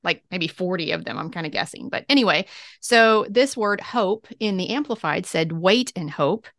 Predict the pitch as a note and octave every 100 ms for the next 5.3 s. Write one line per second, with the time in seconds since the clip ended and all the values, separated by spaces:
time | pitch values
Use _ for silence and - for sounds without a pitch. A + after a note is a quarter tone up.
0 | _ _ _ _ _ _ _ _ - -
1 | A3 G3+ F3+ F#3 - F#3 - - - D#3
2 | F3 - - - - _ _ _ _ _
3 | _ _ _ _ _ - F3 F3+ F#3 F#3+
4 | E3+ F3+ - E3+ E3 - D3+ D#3 D#3 D#3+
5 | C3 - -